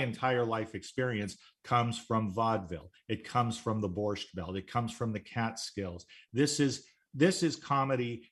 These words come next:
that has a universal appeal. Whereas today, to be perfectly honest with you, there are shows that are smash hit, Emmy-winning shows. And if they can get me to laugh or even giggle once in an episode,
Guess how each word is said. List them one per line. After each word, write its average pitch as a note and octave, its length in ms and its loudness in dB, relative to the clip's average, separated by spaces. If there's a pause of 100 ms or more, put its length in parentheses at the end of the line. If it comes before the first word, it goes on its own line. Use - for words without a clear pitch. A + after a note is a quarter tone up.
that A#2 180 2
has A#2+ 240 2
a A2+ 60 2
universal B2 1040 2
appeal. F#2 640 0 (240)
Whereas A#2 400 2
today, C#3+ 480 2
to F3 140 -6
be G#2 140 -2
perfectly A2 520 -2
honest B2 380 0
with F2+ 260 -8
you, F#2+ 160 -2 (340)
there C#3+ 300 2
are G2+ 60 0
shows B2 400 0
that A2 100 -2
are F#2+ 120 -2
smash E3+ 760 0
hit, D3+ 380 0
Emmy-winning C#3 760 0
shows. B2 600 4 (340)
And C3 320 2
if - 180 0
they F3 160 6
can C#3 280 -2
get D3 340 0
me B2+ 180 -2
to A#2 80 0
laugh G#2+ 580 2
or A2+ 140 -2
even A2+ 340 -2
giggle G#2 560 0
once D3+ 380 2
in B2+ 100 -2
an A#2 140 -4
episode, - 640 6